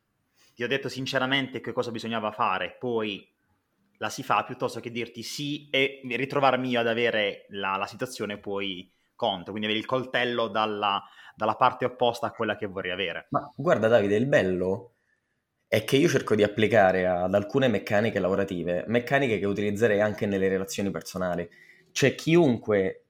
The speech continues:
Speaker 2: sia in un contesto familiare, che relazionale, che amicale, sa che se c'è un piccolo problemino, se tu lo affronti subito, come dire, scopri le carte e cerchi di risolverlo. Se tu metti la, la, la, come dire, la polvere sotto il tappeto,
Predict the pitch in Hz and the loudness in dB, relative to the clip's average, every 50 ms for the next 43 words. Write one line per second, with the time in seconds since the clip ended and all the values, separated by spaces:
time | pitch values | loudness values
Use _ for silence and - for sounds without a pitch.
0 | _ _ - - - 127 123 131 131 123 - 107 92 107 - - 110 98 104 101 | _ _ -6 -2 0 2 2 2 0 -2 -4 -4 -4 -4 -4 -4 -4 -4 -2 -2
1 | 104 107 117 123 143 151 170 165 - - _ _ _ - - 101 98 98 95 92 | -2 0 0 2 2 0 -2 -4 -8 -12 _ _ _ -6 -4 -2 0 0 -2 -2
2 | - - - 98 101 107 117 127 131 127 123 - - 104 92 98 98 - 101 85 | -4 -4 -4 -2 0 0 0 0 0 -2 -2 -4 -6 -6 -4 -4 -4 -6 -6 -6
3 | 82 90 92 - - _ _ _ _ _ _ _ - - - 143 - - 113 - | -4 -4 -4 -6 -8 _ _ _ _ _ _ _ -8 -4 -2 -2 -2 -4 -6 -6
4 | - 117 - - 165 180 190 180 - - 147 147 - - 139 107 101 101 98 95 | -6 -6 -2 -2 0 0 0 -2 -2 -4 -6 -4 -2 0 0 0 0 -2 -2 -2
5 | 95 95 92 87 85 92 90 - _ _ _ - - 123 - 208 208 185 147 - | -2 -4 -4 -4 -6 -8 -10 -12 _ _ _ -12 -10 -4 -2 2 2 2 2 0
6 | - 127 117 104 107 104 95 - 139 143 143 151 147 151 151 151 101 - - _ | -2 -4 -4 -2 -4 -6 -6 -4 -6 -4 -2 0 0 0 0 -2 -4 -10 -18 _
7 | _ _ _ _ _ - 113 113 110 107 98 98 - - - - 156 - 127 110 | _ _ _ _ _ -6 -6 -4 -2 -2 -2 -4 -4 -4 -2 -2 -2 0 0 -2
8 | 98 92 107 107 120 123 - - - 131 127 - _ _ _ - - - - 107 | -2 -2 0 0 0 -2 -2 -4 -6 -6 -6 -8 _ _ _ -10 -8 -6 -6 -6
9 | - - 104 98 95 95 90 92 87 87 82 98 95 90 - _ _ _ _ _ | -6 -4 -4 -2 -2 -2 -2 -4 -6 -4 -4 -6 -6 -6 -8 _ _ _ _ _
10 | _ - - 127 117 120 196 208 214 185 185 185 - 170 131 113 113 110 104 104 | _ -6 -4 -4 -2 -2 -2 0 0 0 -2 -2 -2 0 2 2 2 2 0 -2
11 | 92 - - 107 107 107 101 98 101 113 113 113 107 98 92 98 95 104 120 131 | -2 -4 -2 -2 0 0 0 0 -2 -4 -4 -2 -2 -2 -2 -2 -2 -2 -2 0
12 | 139 135 131 110 95 95 104 101 - 101 87 - 95 - - 98 92 85 85 92 | 0 0 -2 -2 -2 -4 -4 -6 -4 -6 -6 -6 -8 -8 -6 -6 -6 -4 -6 -8
13 | - _ | -10 _